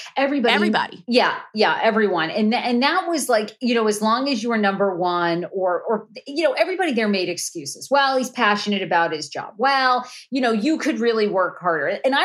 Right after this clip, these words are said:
Speaker 1: remember that, like, when, when stuff really started to turn left, it was like, "Well, you know, you gotta really step up. You know, you don't do enough show prep. You don't write enough
Speaker 2: Yep.
Speaker 1: War of the Roses, uh, cheater stories. You don't, you know, uh, you could get here a little earlier."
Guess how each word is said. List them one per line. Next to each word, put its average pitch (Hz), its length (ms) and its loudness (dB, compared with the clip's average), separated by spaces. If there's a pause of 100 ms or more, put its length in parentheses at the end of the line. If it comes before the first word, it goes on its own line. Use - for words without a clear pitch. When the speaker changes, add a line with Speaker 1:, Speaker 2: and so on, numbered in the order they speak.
Speaker 1:
remember 226 320 0
that, 202 300 2
like, 185 160 -4
when, 196 200 -2
when 202 180 -4
stuff 302 320 -2
really 226 180 -2
started 190 340 -2
to 170 120 -10
turn 175 540 -4 (100)
left, 180 560 0
it 214 60 -2
was 202 160 0
like, 208 160 -2
"Well, 359 360 2
you 453 80 -4
know, 269 140 2
you 262 220 -2
gotta 415 200 0
really 220 220 0
step 185 340 -2
up. - 220 -4
You 220 100 -2
know, 214 60 -2
you 240 140 -2
don't 311 160 0
do 285 100 -2
enough 240 220 -2
show 180 240 0
prep. - 260 -12
You 226 100 -2
don't 269 280 0
write 240 240 4
enough 226 320 2
Speaker 2:
Yep. 160 140 2
Speaker 1:
War 220 80 2
of 208 60 0
the 214 80 2
Roses, 185 680 -2
uh, 170 80 0
cheater 170 400 -4
stories. 147 480 -8
You 247 60 -2
don't, 302 280 -4 (300)
you 277 120 -2
know, 233 380 2
uh, 214 100 0
you 285 160 0
could 277 160 -6
get 269 160 2
here 240 180 0
a 226 60 0
little 208 340 0
earlier." 147 560 -4